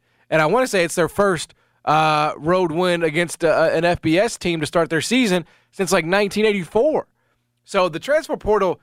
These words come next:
can take away, but if UMass can turn their season around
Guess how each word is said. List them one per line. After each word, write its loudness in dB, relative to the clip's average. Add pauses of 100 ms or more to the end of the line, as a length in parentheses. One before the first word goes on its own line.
(720)
can -2
take -2
away, 0 (1040)
but -2
if -2
UMass 0
can -12
turn -4
their 0
season -6
around 0